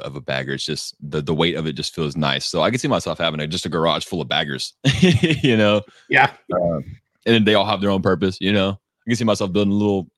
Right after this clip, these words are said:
Speaker 1: off-road bagger, <laughs> you know? So
Speaker 2: I had to figure it out once. It's like, you know, you need a seven bikes, like the touring bike, you know, your hooligan bike, just the run around town, bar hop bike,
Speaker 1: <laughs>
Speaker 2: you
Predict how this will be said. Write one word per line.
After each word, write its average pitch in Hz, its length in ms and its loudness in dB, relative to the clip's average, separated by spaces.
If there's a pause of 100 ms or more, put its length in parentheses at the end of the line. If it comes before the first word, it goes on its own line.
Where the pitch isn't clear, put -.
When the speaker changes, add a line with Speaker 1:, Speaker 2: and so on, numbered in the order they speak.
(120)
Speaker 1:
off-road 104 460 2
bagger, 110 460 0
<laughs> - 840 0
you 151 140 2
know? 120 320 0 (500)
So 90 240 -4
Speaker 2:
I 117 40 -4
had 196 80 0
to 226 80 4
figure 160 220 4
it 143 60 6
out 123 140 2
once. 127 220 -2
It's - 100 -8
like, 113 140 -2
you 120 60 0
know, 117 80 0 (260)
you 123 120 -8
need 127 180 0
a 98 40 -2
seven 110 360 -2
bikes, 101 300 0
like 101 140 -2
the - 80 -6
touring 113 360 0
bike, 101 400 -2 (320)
you 98 80 -8
know, 101 60 -2
your 95 120 -2
hooligan 110 380 0
bike, 101 320 -4
just - 180 -4
the 104 80 -4
run 110 160 2
around 104 280 -2
town, 107 260 0
bar 101 220 0
hop 98 260 -2
bike, 101 460 -4 (160)
Speaker 1:
<laughs> - 160 -12
Speaker 2:
you 135 80 0